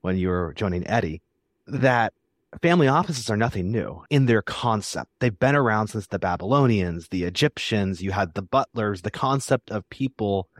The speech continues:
attending to the well-being of a family is nothing new. So inherently, it's there to help the family, both the wealth creators, the next generations, rising generations,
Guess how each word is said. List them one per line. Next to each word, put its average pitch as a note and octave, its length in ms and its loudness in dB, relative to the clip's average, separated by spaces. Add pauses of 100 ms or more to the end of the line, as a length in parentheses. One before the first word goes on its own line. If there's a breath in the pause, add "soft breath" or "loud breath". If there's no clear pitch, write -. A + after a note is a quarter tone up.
(220 soft breath)
attending B2+ 580 0
to G#2 100 -6
the F#2+ 120 -4
well-being G2+ 640 0
of F2+ 80 -6
a F2 100 -6
family A2+ 460 -2
is F2+ 180 -4
nothing F#2 380 -4
new. C#3 240 -2
So G#2 180 -4
inherently, G#2+ 720 0 (380)
it's - 300 -2
there G2 540 4
to G#2 120 -10
help - 480 -2 (400)
the A2 80 -4
family, G2 600 -2 (500)
both - 240 -4 (180)
the C#2 80 -14
wealth E2 260 -14
creators, B2 600 4
the - 80 -8
next D#2+ 260 -6
generations, A2 760 0
rising G#2 340 2
generations, F#2 720 -2